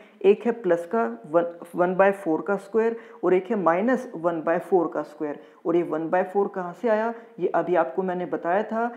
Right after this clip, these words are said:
कि हमने एक्स के coefficient यानी कि वन बाय टू का हाफ किया, तब हमें मिला है वन बाय फ़ोर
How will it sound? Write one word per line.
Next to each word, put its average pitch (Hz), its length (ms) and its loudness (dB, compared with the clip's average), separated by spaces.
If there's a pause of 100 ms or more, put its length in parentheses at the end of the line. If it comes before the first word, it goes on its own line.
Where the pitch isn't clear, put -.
(180)
कि 214 140 -4
हमने 202 420 -2 (140)
एक्स 180 200 -2
के 233 140 0
coefficient 185 580 -4 (220)
यानी 185 200 0
कि 196 160 -4
वन 170 260 -2
बाय 214 140 2
टू 220 220 -4
का 220 140 -2
हाफ 190 380 -2
किया, 196 200 0 (340)
तब 240 180 6
हमें 240 220 2
मिला 196 240 4
है 202 160 0
वन 170 240 -2
बाय 190 180 2
फ़ोर 190 400 0